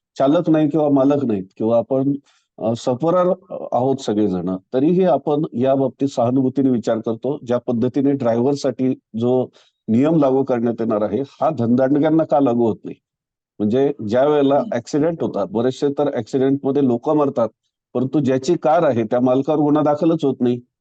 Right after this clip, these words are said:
Speaker 1: ज्या, जो
Speaker 2: हम्म.
Speaker 1: ड्रायव्हर आहे त्या ड्रायव्हरवर गुन्हा दाखल होतो आणि त्यामुळे हा, अ, जो गरीब वर्ग आहे हा यातून भरडला जाणार आहे. जर शेतकरी आंदोलनाचं बघितलं होतं, तर या आंदोलनाला सुरुवात ही पंजाबमधून मोठ्या प्रमाणात झालेली होती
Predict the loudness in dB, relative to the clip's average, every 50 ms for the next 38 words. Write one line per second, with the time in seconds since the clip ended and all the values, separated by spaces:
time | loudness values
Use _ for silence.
0 | _ _ _ _ _ _ _ -14 -6 -2 -2 0 -2 -2 -4 -4 -2 0 0 0
1 | 2 2 2 2 2 2 2 2 0 0 0 0 -2 -4 -4 -2 -2 -2 -2 -4
2 | -6 -4 -2 -2 0 0 0 0 0 2 2 2 2 2 2 2 0 0 -2 -2
3 | -2 -2 -2 -2 -4 -8 -10 -10 -12 _ _ _ _ _ -4 -2 -2 -2 -2 0
4 | 2 2 2 4 2 2 2 0 0 0 0 0 2 2 0 -2 _ -6 -6 -6
5 | -8 -10 -10 -10 -8 -8 -6 -4 0 0 0 0 0 0 0 2 2 2 2 2
6 | 2 2 2 0 0 0 0 -2 -4 -2 -2 0 0 2 0 0 -2 -2 -2 -2
7 | -2 -2 -2 -2 -2 0 0 2 2 2 2 2 2 2 0 0 -2 -2 -4 -6
8 | -6 -8 _ _ _ _ _ _ _ _ -2 -2 0 0 0 -2 -2 -2 _ -2
9 | 0 2 2 2 2 4 4 4 4 4 2 2 0 -2 -2 0 0 2 2 2
10 | 2 2 0 0 -2 -4 -4 -2 -2 0 0 0 0 0 2 2 2 2 2 2
11 | 0 0 -2 -2 0 0 0 0 -2 0 0 -2 0 0 0 0 2 2 2 2
12 | 2 0 0 2 0 0 0 0 -2 -4 -2 -2 -2 -2 -2 -2 0 0 -2 -2
13 | -4 -6 -4 -4 -2 -2 -2 -4 -4 -6 -8 -8